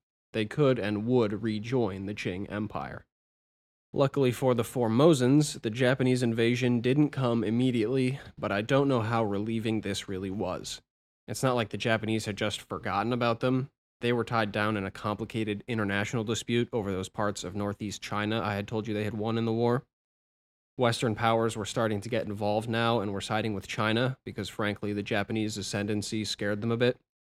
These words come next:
And as a result, the Formosans were stuck twiddling their thumbs, waiting anxiously for the seemingly unstoppable Japanese army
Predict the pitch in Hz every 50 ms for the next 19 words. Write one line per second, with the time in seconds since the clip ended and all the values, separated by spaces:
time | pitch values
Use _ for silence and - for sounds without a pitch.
0 | _ _ _ _ - 95 95 101 90 107 117 107 113 107 104 104 113 127 123 127
1 | - - - 107 - 117 107 107 113 123 127 120 117 117 120 120 - 98 101 101
2 | - - - 135 117 113 - - - _ - - 143 120 117 110 110 110 104 101
3 | 107 - - 160 135 123 120 120 120 117 - - - 107 113 113 110 107 104 104
4 | - 101 127 135 139 - - 123 - - - 107 104 110 107 - - 101 98 101
5 | 104 - - - 135 135 135 131 120 110 107 - - 95 95 101 - - 107 104
6 | 107 101 87 101 90 - - - 117 107 101 - 110 107 101 101 - - 131 135
7 | 135 139 135 131 127 127